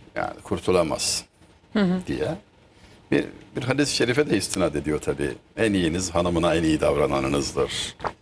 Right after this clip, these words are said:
Speaker 1: Hanımına en iyi davrananınız benim." diyerek Efendimiz Aleyhisselatü Vesselam gayet net işaret buyuruyorlar. Bakmış kendine,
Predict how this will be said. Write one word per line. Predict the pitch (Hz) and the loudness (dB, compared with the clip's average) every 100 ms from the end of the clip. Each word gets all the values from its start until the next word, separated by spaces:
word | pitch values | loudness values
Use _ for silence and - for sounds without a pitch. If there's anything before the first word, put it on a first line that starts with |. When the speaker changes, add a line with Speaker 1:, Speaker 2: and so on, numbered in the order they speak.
| - - | -20 -2
Speaker 1:
Hanımına | 98 107 104 98 | 2 4 4 4
en | 98 | 4
iyi | 92 | 2
davrananınız | 85 82 82 80 80 76 - | 4 2 2 0 -2 -4 -2
benim." | 80 82 76 67 | 0 0 -2 -2
diyerek | 73 65 - 120 | -2 0 0 -2
Efendimiz | 113 76 65 92 | 0 -2 -4 -2
Aleyhisselatü | 107 85 - 73 - | 0 0 0 -2 -2
Vesselam | - - 151 | -2 0 0
gayet | 214 - - | 2 0 0
net | 165 - - | -2 -2 -6
işaret | - 170 202 - | -2 0 0 -2
buyuruyorlar. | 180 147 73 - 180 - - - - - - - - - - - - - - | -4 -2 -4 -4 -8 -16 -20 -20 -20 -20 -20 -20 -20 -20 -20 -20 -20 -20 -2
Bakmış | 190 190 185 - | 0 2 0 0
kendine, | - 104 92 147 170 | 0 0 0 2 2